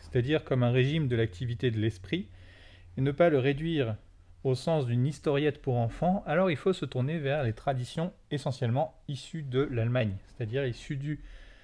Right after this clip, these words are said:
kantisme. Les Français ont montré pas mal de condescendance, en fait, avec des textes intéressants, certes, mais qui ne nous emmènent pas loin. Je pense par exemple à l'œuvre de Georges Dumézil,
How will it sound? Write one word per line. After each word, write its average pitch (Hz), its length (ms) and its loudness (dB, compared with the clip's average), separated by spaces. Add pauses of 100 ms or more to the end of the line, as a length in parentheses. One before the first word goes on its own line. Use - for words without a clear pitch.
(380)
kantisme. 120 540 -4 (1300)
Les 131 120 4
Français 160 360 -2
ont 202 80 4
montré 147 320 0
pas 165 140 4
mal 170 160 4
de 127 80 2
condescendance, 165 800 -2
en 117 80 0
fait, - 480 -4
avec 127 220 2
des 123 80 -6
textes - 300 2
intéressants, 131 640 0
certes, - 400 -2
mais 143 220 -4
qui 160 180 -4
ne 151 80 0
nous 151 160 0
emmènent 180 260 4
pas 143 140 4
loin. 113 200 -2 (240)
Je - 60 -20
pense 127 160 -4
par 127 160 2
exemple 135 340 2
à 113 60 6
l'œuvre 127 320 4
de 113 100 0
Georges 123 260 2
Dumézil, 113 500 0